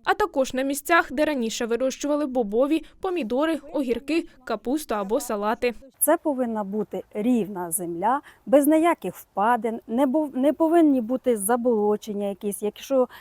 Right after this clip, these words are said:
Speaker 2: ґрунти десь в низині, то краще зробити якісь підвищення, грядки, високі грядки називають. Е,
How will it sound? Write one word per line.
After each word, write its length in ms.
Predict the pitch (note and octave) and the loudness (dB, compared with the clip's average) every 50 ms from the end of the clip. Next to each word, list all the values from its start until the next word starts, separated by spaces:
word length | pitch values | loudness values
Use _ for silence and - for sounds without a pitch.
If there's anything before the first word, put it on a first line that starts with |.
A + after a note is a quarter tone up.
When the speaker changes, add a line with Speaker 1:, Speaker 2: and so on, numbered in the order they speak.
| - _ - | -16 _ -4
Speaker 2:
ґрунти 400 | B3 A#3+ B3+ B3 A3+ - C4 B3+ | 0 0 2 2 2 2 2 2
десь 280 | G3+ A#3+ A#3 A3+ - | 2 2 0 0 -2
в 40 | A#3 | -2
низині, 540 | A#3+ A#3 A#3+ A3 G#3+ C4+ D4 D4 D#4 F4+ F#4+ | -2 -2 0 0 2 2 4 6 6 4 2
то 240 | F4+ - A3 G#3 G3+ - _ _ | 2 -2 -4 -4 -6 -6 _ _
краще 420 | - - B3+ D4+ E4+ - - - G3+ | -6 -2 0 0 0 -2 -6 -10 -10
зробити 500 | F#3+ G3+ G3+ G3 G#3 C4+ C#4+ - - A#3 | -8 -6 -6 -2 0 0 0 0 -2 -4
якісь 320 | G#3+ G3+ - - A#3 - - - | -4 -4 -6 -8 -10 -10 -8 -6
підвищення, 720 | C#4+ A3+ G3+ F#3+ G3 F#3 F3 - - G#3 F3+ F#3 F#3 F3 | -6 -6 -4 -4 -6 -6 -6 -8 -10 -8 -6 -6 -6 -4
грядки, 520 | F3+ G#3+ A#3+ C#4+ D#4 _ _ - A3+ G#3 G3+ - | -2 0 0 0 0 _ _ -6 -6 -6 -6 -6
високі 500 | G3+ B3 B3+ - - F3+ E3+ - - G3+ | -2 -2 -2 -2 -2 -6 -8 -8 -8 -10
грядки 420 | G3+ F3+ E3+ F3 - _ - F#3 | -8 -8 -8 -8 -10 _ -10 -8
називають. 580 | F3 F3 F3 F3 F#3+ F3 F3+ E3+ F3 E3+ F#3 - - - - - - - - _ - - - - _ _ _ - | -8 -8 -8 -6 -8 -8 -8 -8 -8 -8 -10 -14 -16 -20 -20 -20 -20 -20 -20 _ -20 -20 -20 -20 _ _ _ -6
Е, 340 | - G#3 G#3 G#3 G3+ G3 F#3+ | -4 -2 0 0 0 -2 -4